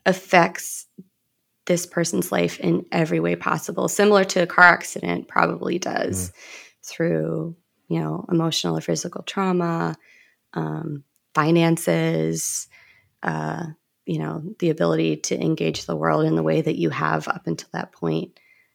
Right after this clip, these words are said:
Speaker 1: Um, it's just been really interesting to me to,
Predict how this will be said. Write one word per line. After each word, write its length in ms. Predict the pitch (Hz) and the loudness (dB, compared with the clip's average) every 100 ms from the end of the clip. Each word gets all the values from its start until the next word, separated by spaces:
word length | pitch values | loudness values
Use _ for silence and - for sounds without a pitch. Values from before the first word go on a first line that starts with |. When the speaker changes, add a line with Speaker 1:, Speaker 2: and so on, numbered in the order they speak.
| _ _ | _ _
Speaker 1:
Um, 480 | 160 156 156 151 156 - _ - _ _ _ | -6 -4 -4 -6 -8 -16 _ -20 _ _ _
it's 160 | 170 - | -2 0
just 180 | - - | -2 0
been 120 | 165 | 0
really 240 | 156 160 | 2 0
interesting 580 | 156 156 - 156 - 82 | -2 -4 -4 -4 -4 -6
to 180 | - 170 | -6 -4
me 260 | 78 78 78 | -2 0 -2
to, 260 | - 76 | -2 -4